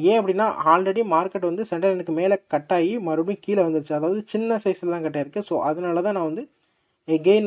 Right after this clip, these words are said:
வந்து நான் இதுல வந்து அப் ட்ரேட் கொடுத்தும் வந்து, sorry,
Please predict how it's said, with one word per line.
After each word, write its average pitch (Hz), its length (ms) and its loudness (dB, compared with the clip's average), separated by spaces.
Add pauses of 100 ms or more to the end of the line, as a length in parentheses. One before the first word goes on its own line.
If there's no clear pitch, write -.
வந்து 170 180 0 (480)
நான் 147 240 0
இதுல 160 260 4
வந்து 160 240 0 (140)
அப் 151 200 0
ட்ரேட் 202 220 0 (100)
கொடுத்தும் 175 360 0
வந்து, 170 220 -2 (340)
sorry, 139 180 -4